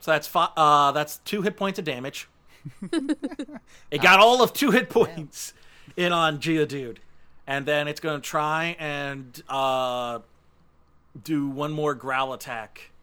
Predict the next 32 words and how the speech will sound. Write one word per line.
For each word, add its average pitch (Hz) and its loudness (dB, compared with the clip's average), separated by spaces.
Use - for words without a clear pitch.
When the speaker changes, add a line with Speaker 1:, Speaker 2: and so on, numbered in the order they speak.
Speaker 1:
I 139 -6
think - -16
this 151 -10
one 123 -12
ha-, 120 -14
yeah, 135 -6
this 185 -8
one 220 -2
has 180 -2
growl. 117 -8
So 135 -2
it's 139 -8
gonna 147 -4
growl 147 -2
at 131 -8
Gracie 143 -10
and 123 -14
Cletus. 120 -12
It 131 -10
wants 151 -8
to 156 -10
keep 151 -10
from, 131 -6
it 151 -2
wants 190 -6
to 180 -6
keep 185 -8
alive 151 -4
as - -18
long 139 -8
as 131 -14
possible. 113 -10